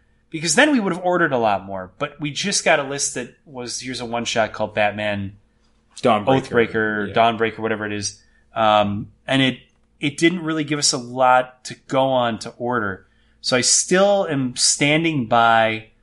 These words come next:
Speaker 1: th-, my initial opinion that they, they didn't do such a hot job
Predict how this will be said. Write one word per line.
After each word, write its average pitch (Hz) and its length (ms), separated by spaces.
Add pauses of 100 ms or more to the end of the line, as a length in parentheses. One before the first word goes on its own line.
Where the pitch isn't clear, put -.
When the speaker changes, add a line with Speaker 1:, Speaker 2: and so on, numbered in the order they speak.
(680)
Speaker 1:
th-, 120 320
my 143 500
initial 127 720 (840)
opinion 123 560
that 110 160
they, 117 340
they 123 140
didn't 151 340
do 147 160
such - 360
a 143 80
hot 123 300
job 113 480